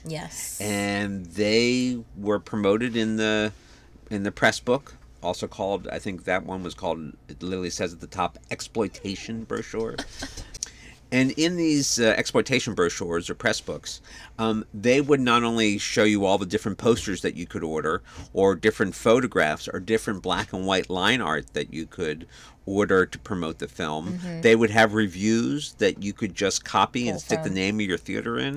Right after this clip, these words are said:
Speaker 1: Oh, gotcha.
Speaker 2: Uh, they had ideas for promotion, uh, contests,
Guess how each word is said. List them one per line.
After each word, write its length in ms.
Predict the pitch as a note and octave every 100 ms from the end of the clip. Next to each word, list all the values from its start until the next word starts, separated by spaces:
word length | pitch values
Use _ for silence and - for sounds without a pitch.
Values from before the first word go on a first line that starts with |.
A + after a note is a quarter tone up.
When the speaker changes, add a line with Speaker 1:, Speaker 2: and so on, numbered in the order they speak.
| D3+
Speaker 1:
Oh, 240 | D#3 E3 -
gotcha. 180 | E3 G#2
Speaker 2:
Uh, 220 | G#2 G2
they 320 | F#2 G#2+ G#2+
had 220 | G#2+ G#2+ -
ideas 500 | F#2+ F2+ G2+ G#2+ A#2
for 160 | - A2+
promotion, 800 | - A2+ G2+ G#2 - B2+ C3+ C3+ - - -
uh, 180 | E2 -
contests, 1040 | - A#2 A2+ - C#3 A#2+ - - - -